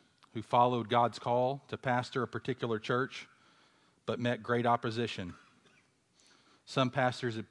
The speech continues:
preached the Bible faithfully and saw little or no response.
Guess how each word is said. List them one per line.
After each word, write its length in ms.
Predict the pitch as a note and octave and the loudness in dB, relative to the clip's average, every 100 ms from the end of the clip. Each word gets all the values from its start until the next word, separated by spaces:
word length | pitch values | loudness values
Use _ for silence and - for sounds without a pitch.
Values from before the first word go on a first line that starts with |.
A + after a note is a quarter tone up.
| _ _ | _ _
preached 240 | C#3 B2+ | -6 -4
the 60 | C3 | 0
Bible 320 | A2+ B2+ B2 | 2 2 2
faithfully 720 | - D3 D#3+ - E3 D#3 D#3 C3+ | 2 2 2 -2 0 0 -2 -4
and 200 | F#2 E2+ _ _ _ _ _ _ _ | -6 -10 _ _ _ _ _ _ _
saw 300 | - - A#2 | -4 2 2
little 360 | A2 B2 C3 B2+ | 2 2 2 2
or 120 | G#2 | 2
no 200 | G#2+ A#2+ | 2 0
response. 800 | A2+ - - A#2 G#2+ - - | 0 -4 -2 0 -2 -6 -14